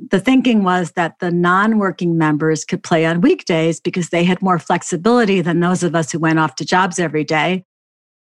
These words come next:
This made sense, but it excluded all the ladies who I was supposed to play against because they all worked part-time or were stay-at-home moms. It ended up that the tennis courts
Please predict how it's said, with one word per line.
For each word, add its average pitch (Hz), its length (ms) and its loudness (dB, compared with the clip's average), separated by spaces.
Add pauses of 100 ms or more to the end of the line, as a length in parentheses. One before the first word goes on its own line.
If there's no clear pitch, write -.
(100)
This 277 220 0
made 320 240 2
sense, 208 800 -2 (760)
but 226 280 0
it 208 120 0
excluded 208 760 0 (160)
all 196 260 2
the 240 100 2
ladies 165 680 -2 (160)
who 185 100 2
I 170 120 2
was 170 120 -2
supposed - 220 -4
to - 80 -8
play 254 240 2
against 170 500 -4
because 180 400 -2 (320)
they 202 140 2
all 208 220 2
worked 185 260 -4
part-time 180 640 -2
or 165 160 -2
were 160 160 -2
stay-at-home 160 560 0
moms. 165 520 0 (680)
It 220 120 2
ended 330 260 2
up 220 220 0 (160)
that 185 160 -4
the 202 60 -8
tennis 220 440 0
courts - 640 -4